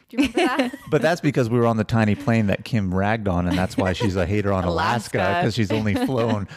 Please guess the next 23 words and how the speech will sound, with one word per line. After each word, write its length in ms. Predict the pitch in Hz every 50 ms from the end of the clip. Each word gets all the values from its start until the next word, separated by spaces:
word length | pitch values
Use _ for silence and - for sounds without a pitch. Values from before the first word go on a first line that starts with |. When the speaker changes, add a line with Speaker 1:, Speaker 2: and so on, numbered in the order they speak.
| - -
Speaker 3:
one 180 | - 123 117 110
of 40 |
their 120 | 101 98 87
small 260 | - - 113 98 95
puddle 300 | 85 - 131 - - 135
jumper 320 | 104 95 90 85 76 90
planes, 340 | - - 92 92 92 87 82
and 100 | 82 80
she 100 | - -
thinks 220 | 85 - 104 92 -
that's 200 | 104 92 - 98
what 100 | 98 -
they're 140 | 98 95
all 160 | 92 92 87 85
about. 500 | 82 80 101 101 92 87 - - - 104
But 260 | 113 107 - - 120
they 120 | 139 165
were 120 | 170 151 131
telling 400 | - - 165 151 151 147 131 117
us, 220 | 101 95 - -
like, 240 | 107 98 98 - - -
"Oh," 300 | 135 139 139 135 131 110
and 260 | 107 120 123 135 127